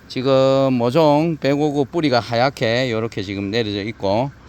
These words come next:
음, 엽수는 본엽이 지금 둘, 넷,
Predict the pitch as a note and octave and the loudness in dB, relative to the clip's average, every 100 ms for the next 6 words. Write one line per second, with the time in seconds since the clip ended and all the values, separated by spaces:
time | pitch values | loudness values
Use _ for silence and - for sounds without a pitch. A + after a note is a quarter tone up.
0 | - - - - - - - - - - | -20 -20 -16 -14 -12 -14 -16 -18 -18 -12
1 | - A2 A2+ A#2 - - D3 F3 - G3+ | -8 -6 -4 -6 -8 -2 0 0 0 2
2 | E3 D3+ D3+ B2+ C#3 D3+ E3+ E3 C#3 C3+ | 4 4 2 0 0 0 2 2 2 2
3 | C3 B2+ A2+ B2+ B2+ B2 B2+ B2 A#2+ A2 | 2 0 -2 -2 0 0 -2 0 0 0
4 | F#2+ E2+ E2+ A#2 A2+ F#2+ | -2 -4 0 2 2 0